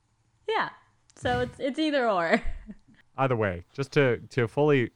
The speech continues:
Speaker 2: encompass this conversation we're having, it's like you're wearing that shirt like people wear Nirvana and saying, "Oh, I know Smells Like Teen Spirit."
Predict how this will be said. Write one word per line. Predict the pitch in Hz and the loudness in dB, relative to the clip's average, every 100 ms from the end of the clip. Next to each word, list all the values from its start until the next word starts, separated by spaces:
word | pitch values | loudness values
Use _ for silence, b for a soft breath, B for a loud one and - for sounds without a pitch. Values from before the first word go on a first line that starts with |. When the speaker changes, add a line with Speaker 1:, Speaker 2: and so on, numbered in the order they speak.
| _ | _
Speaker 2:
encompass | 123 110 120 117 107 - | -8 -2 -2 -2 -4 -6
this | 110 - | -8 -4
conversation | 113 107 107 107 - | -4 -4 -4 -6 -6
we're | 110 107 | -8 -4
having, | 107 107 110 110 104 b b - | -4 -4 -4 -6 -10 b b -10
it's | 120 - | -8 2
like | 156 156 - | 4 4 0
you're | 123 151 | 0 2
wearing | 170 175 | 2 2
that | 160 143 | 0 -2
shirt | - 135 131 | 0 0 2
like | 117 | -2
people | - 123 127 | -2 -6 -4
wear | 120 117 | -2 -2
Nirvana | 104 101 101 104 104 101 | -2 -4 0 0 0 -2
and | 98 | -4
saying, | - 104 101 | -6 -6 -4
"Oh, | 104 117 | 0 2
I | 107 107 | 2 0
know | 107 107 107 | -2 -2 -2
Smells | 104 - - _ 113 107 | -4 -12 -20 _ -2 0
Like | 104 101 | -2 -2
Teen | 104 98 | -6 -8
Spirit." | - - - - | -8 -10 -10 -14